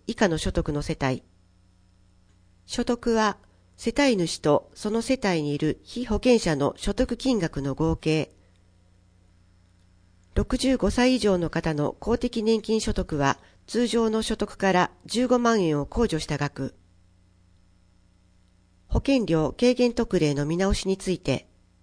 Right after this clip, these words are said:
所得金額の合計が三十三万円以下の方を対象とした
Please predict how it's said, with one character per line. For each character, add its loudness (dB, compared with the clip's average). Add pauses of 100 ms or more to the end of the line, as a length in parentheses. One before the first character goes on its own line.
(720)
所 -4
得 0
金 0
額 0
の 0
合 0
計 0
が 0 (240)
三 2
十 0
三 0
万 4
円 4
以 -2
下 0
の -2
方 0
を 0
対 -2
象 -4
と -6
し -12
た -2